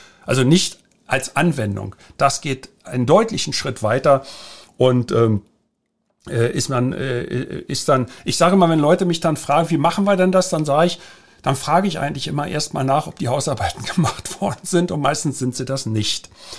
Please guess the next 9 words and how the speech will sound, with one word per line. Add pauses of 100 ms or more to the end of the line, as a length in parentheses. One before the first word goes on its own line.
(440)
Also
wer
Prozesse
nicht
definiert,
der
digitil-,
äh,
digitalisiert,